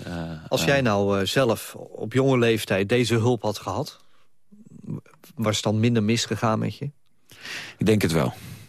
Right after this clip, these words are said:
Speaker 1: Ja, ik denk het wel. Waarom? Omdat, ehm, kijk, als je jong bent, eh, dit zicht is, eh, eh, gemaakt met jongeren, voor jongeren. Als een jongere jou zou, a-, ik zou, eh, als ik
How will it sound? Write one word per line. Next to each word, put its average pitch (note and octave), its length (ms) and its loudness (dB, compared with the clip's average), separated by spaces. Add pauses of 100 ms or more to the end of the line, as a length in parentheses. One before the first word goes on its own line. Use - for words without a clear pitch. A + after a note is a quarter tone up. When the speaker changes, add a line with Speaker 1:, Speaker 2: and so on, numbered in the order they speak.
(120)
Speaker 1:
Ja, - 260 -4 (120)
ik F#2+ 100 -8
denk G2 180 4
het F2 140 -2
wel. C2 280 -2 (640)
Waarom? F#2+ 560 4 (120)
Omdat, E2+ 460 2
ehm, E2 540 2 (600)
kijk, F2+ 300 -2
als G2 200 -4
je F#2 100 0
jong G#2+ 280 4
bent, E2+ 260 0 (260)
eh, F#2 140 -2 (160)
dit A2 160 0
zicht - 320 0
is, F2+ 340 -2
eh, F2 300 0 (560)
eh, E2+ 340 -2
gemaakt F#2 480 2 (460)
met G#2+ 300 2
jongeren, G#2 420 2
voor F#2+ 340 0
jongeren. D2+ 400 -4 (880)
Als F#2 180 -2
een F#2+ 100 4
jongere G#2+ 320 4
jou F#2 360 2
zou, F2 300 0
a-, E2+ 160 -2 (180)
ik A2+ 200 -4
zou, F2+ 340 2
eh, F2+ 320 2
als F#2+ 180 -2
ik - 80 -12